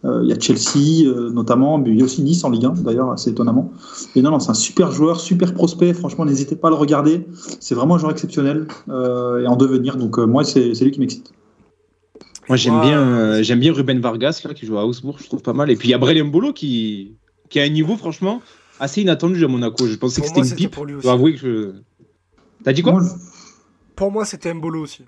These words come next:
Speaker 2: Ah ouais, moi, mais moi, franchement, je, je dois, je dois avouer que je me suis trompé sur ce joueur. Je le pensais vraiment très, très moyen et il fait une super saison.
Speaker 3: Ah, il a une telle physique, il est incroyable.
Speaker 1: Le
Speaker 3: Moi,
Speaker 1: truc,
Speaker 3: je suis
Speaker 1: c'est que moi, ça, ça
Speaker 3: bien.
Speaker 1: m'embête un peu de le voir à Monaco parce qu'il joue, euh, enfin, le turnover à Monaco, c'est un peu étrange, euh,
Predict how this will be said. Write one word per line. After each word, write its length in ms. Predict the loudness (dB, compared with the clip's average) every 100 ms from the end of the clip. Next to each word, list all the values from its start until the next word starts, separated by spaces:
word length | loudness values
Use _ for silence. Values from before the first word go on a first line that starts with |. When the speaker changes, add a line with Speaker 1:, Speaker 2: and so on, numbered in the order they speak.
| _ _ _ _ _ _ _
Speaker 2:
Ah 120 | 0
ouais, 160 | 2 2
moi, 100 | 2 2
mais 120 | 2
moi, 160 | 0
franchement, 320 | 0 0 2 2
je, 200 | 2 0
je 120 | 2
dois, 400 | 2 4 2 0
je 100 | -2
dois 140 | -2
avouer 160 | 0 0
que 100 | 0
je 80 | -4
me 60 |
suis 100 | -4
trompé 260 | -6 -2 0
sur 140 | -2
ce 140 | -2 0
joueur. 160 | 0
Je 80 | 0
le 60 | -2
pensais 260 | -2 2 2
vraiment 600 | 4 4 2 2 0 -2 -10 _ _ _ _ _ -12
très, 180 | 0 0
très 160 | 2
moyen 380 | 0 2 2 2
et 60 | 0
il 60 |
fait 120 | -2
une 40 | -6
super 240 | -6 -10
saison. 200 | -8 -10 -10
Speaker 3:
Ah, 60 | -14
il 60 | -20
a 40 |
une 80 | -20
telle 120 | -20 -20
physique, 440 | -20 -20 -20 -20
il 60 | -20
est 40 |
incroyable. 440 | -20 -20 -18 -18 -20 _ _ -20 -20 -2
Speaker 1:
Le 80 | 0
Speaker 3:
Moi, 60 |
Speaker 1:
truc, 120 | 2 2
Speaker 3:
je 40 |
suis 20 |
Speaker 1:
c'est 80 | 2
que 40 |
moi, 120 | 0 0
ça, 120 | 0
ça 120 | 2
Speaker 3:
bien. 20 |
Speaker 1:
m'embête 260 | 2 2 0
un 60 |
peu 100 | 0
de 60 | 0
le 60 | 2
voir 160 | 2
à 40 | 2
Monaco 380 | 0 0 0
parce 160 | 0 -4
qu'il 260 | -2 -2 -2
joue, 300 | 0 2 4
euh, 220 | 2 0
enfin, 260 | 2 2 2
le 100 | 0
turnover 300 | 0 2 2
à 40 | 2
Monaco, 260 | 0 0
c'est 100 | 0 0
un 40 |
peu 140 | 0
étrange, 420 | -2 0 2 2 2
euh, 220 | 0